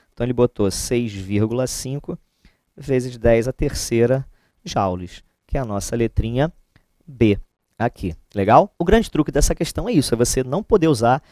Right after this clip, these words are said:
as equações da cinemática porque você não tem uma aceleração constante, né? Você tem uma aceleração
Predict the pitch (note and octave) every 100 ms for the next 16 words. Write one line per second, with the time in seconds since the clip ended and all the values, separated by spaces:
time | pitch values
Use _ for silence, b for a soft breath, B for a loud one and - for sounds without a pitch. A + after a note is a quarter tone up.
0 | b - D3 - C#3+ A#2 A#2 B2+ E3+ D3+
1 | - - - - F3+ - G3+ C4 - F3+
2 | F#3 E3 F3+ F#3 F3+ C#3+ D3 G3+ - B2
3 | A2 - G2 b b - - A2+ - A#2
4 | A#2+ - A#2 B2